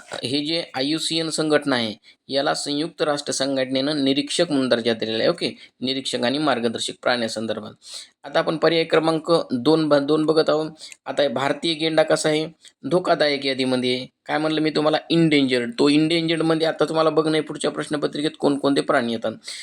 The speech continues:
त्याच्यानंतर भारतीय हत्ती. भारतीय हत्ती कसा आहे? भारतीय हत्ती हा संवेदनशील आहे. संवेदनशील म्हणजे याला शब्द आहे इंग्लिशमधून हा वल्नरेबल.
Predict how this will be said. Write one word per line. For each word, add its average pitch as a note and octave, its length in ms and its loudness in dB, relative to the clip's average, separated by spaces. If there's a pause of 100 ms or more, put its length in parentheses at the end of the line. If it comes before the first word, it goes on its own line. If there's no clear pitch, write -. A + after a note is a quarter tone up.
(220)
त्याच्यानंतर E3+ 580 0 (300)
भारतीय C#3+ 540 0
हत्ती. D3 540 -8 (160)
भारतीय D3 440 -2
हत्ती D#3 200 -2
कसा E3 240 2
आहे? E3 240 -2 (420)
भारतीय D3 360 0
हत्ती D#3+ 400 -2 (280)
हा D3+ 280 -2
संवेदनशील D3+ 840 0
आहे. - 100 -6 (240)
संवेदनशील D#3 640 0
म्हणजे D#3+ 480 -2
याला D3 240 0
शब्द D3+ 260 -2
आहे D3+ 100 2
इंग्लिशमधून D#3 600 -2 (120)
हा D3 260 0 (300)
वल्नरेबल. C3 680 2